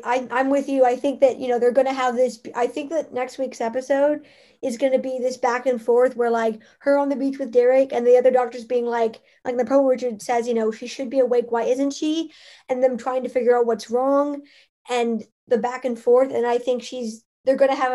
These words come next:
a beautiful moment. And I think she's going to wake up. I, I agree. Like,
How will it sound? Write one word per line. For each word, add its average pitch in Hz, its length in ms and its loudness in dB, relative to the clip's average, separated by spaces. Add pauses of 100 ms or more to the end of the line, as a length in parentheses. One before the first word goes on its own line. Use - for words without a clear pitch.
a - 20 -8
beautiful 254 420 -2
moment. 302 600 -2
And 240 180 -2
I 240 160 -2
think 240 200 -4
she's 233 180 -8
going 233 240 -2
to 233 80 2
wake 233 260 0
up. 226 200 -8
I, 214 100 -6
I 190 200 -10
agree. 226 460 -2
Like, 240 140 -2